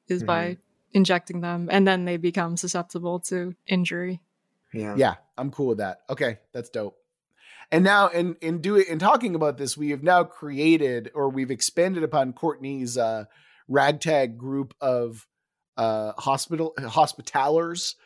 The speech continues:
Speaker 3: or
Speaker 1: <laughs>
Speaker 3: doctors and medical, hospitaler is a real word, by the
Speaker 1: Hosp-,
Speaker 3: way. Fuck off.
Speaker 1: is it?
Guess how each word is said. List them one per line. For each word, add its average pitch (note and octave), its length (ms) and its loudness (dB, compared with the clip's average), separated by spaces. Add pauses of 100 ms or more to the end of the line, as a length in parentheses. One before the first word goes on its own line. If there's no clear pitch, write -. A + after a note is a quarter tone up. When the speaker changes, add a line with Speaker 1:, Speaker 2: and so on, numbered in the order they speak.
(280)
Speaker 3:
or - 200 8
Speaker 1:
<laughs> - 100 -4
Speaker 3:
doctors D3+ 580 2
and C3 140 -6
medical, D3 400 -4
hospitaler A3 760 6
is D#3+ 120 4
a D3+ 40 0
real D3 220 0
word, A#2 240 -10
by C3 140 0
the D3 60 4
Speaker 1:
Hosp-, - 180 4
Speaker 3:
way. - 40 -16
Fuck D3+ 200 -6
off. G3+ 80 4
Speaker 1:
is A3 140 6
it? F#4+ 100 4